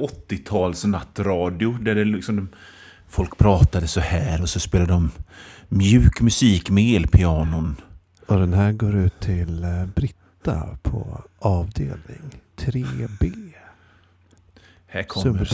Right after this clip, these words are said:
Speaker 1: s-,
Speaker 2: sjukhus.
Speaker 1: Steely Dan med
Speaker 2: <laughs> Exakt så kommer det bli.
Speaker 1: Mm.
Speaker 2: Ehm.
Speaker 1: Men jag ska, jag ska köra det också, för jag kände att det blev, eh,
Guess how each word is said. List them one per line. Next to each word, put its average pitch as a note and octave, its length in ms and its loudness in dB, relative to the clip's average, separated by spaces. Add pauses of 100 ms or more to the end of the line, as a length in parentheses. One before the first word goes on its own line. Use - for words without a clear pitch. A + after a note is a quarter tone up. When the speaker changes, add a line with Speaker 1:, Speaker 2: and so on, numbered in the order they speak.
(100)
Speaker 1:
s-, - 160 -6
Speaker 2:
sjukhus. - 680 -8 (640)
Speaker 1:
Steely E3+ 680 -2
Dan G2 600 -2 (280)
med F2+ 500 -10 (1300)
Speaker 2:
<laughs> - 340 -8 (320)
Exakt - 480 -4
så G2 240 -4
kommer F#2+ 220 -6
det F#2 60 -4
bli. A#2 280 -8 (320)
Speaker 1:
Mm. C3 300 -2
Speaker 2:
Ehm. G2 500 2
Speaker 1:
Men C#3 100 6
jag E3 160 8
ska, C#3+ 220 4
jag D#3+ 140 4
ska E3 120 0
köra E3+ 300 0
det C#3+ 140 -6
också, - 280 -8
för A2+ 80 -8
jag A2+ 80 -6
kände C#3+ 200 -4
att G2+ 120 -8
det F#2+ 80 -8
blev, G2 360 -2
eh, F2+ 160 -2